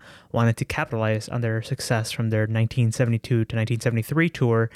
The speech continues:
and the popularity they were getting from the American market. At the same time, English journalists were criticizing them for appealing to their American audiences,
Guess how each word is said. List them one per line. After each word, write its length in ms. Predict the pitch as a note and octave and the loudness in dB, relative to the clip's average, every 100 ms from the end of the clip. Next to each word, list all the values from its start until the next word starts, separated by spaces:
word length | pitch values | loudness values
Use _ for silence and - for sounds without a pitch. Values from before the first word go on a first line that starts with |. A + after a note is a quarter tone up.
| - - - _ | -12 -20 -20 _
and 320 | G#3 A#3+ A#3 | 0 2 2
the 180 | G#3+ D#3+ | 2 0
popularity 840 | D#3 - C#3+ D3 B2+ B2 A#2+ A#2+ A#2+ | -4 -2 0 2 2 4 2 0 0
they 120 | A#2 | 0
were 120 | A2+ | 0
getting 320 | A#2 A2 G#2+ | 0 -2 -4
from 460 | - A2+ G#2+ G#2+ A2 _ | -4 -2 0 -2 -6 _
the 120 | B2+ A2+ | -2 -2
American 380 | G#2+ G#2+ A2+ | -2 -4 -2
market. 320 | A#2+ C3 - - _ _ _ | 0 0 -2 -14 _ _ _
At 80 | C3+ | -2
the 60 | |
same 200 | C#3 G3 | 2 2
time, 280 | G3 D#3 D3 | 2 2 2
English 440 | C3 B2 C3 - - - - | 2 2 2 0 -6 -14 -4
journalists 520 | - A#2+ B2 A#2+ - | 0 2 2 0 -2
were 80 | B2+ | -4
criticizing 480 | - C3 B2+ B2+ B2 | 0 0 2 4 4
them 160 | B2 | 2
for 140 | B2+ A2+ | 2 -2
appealing 360 | - B2 A#2 | -2 0 0
to 220 | - B2+ B2 | -2 -2 0
their 100 | B2 | 2
American 320 | B2 A#2+ B2+ | 2 2 2
audiences, 600 | A#2+ A#2+ A#2+ B2+ B2 | 2 0 2 0 0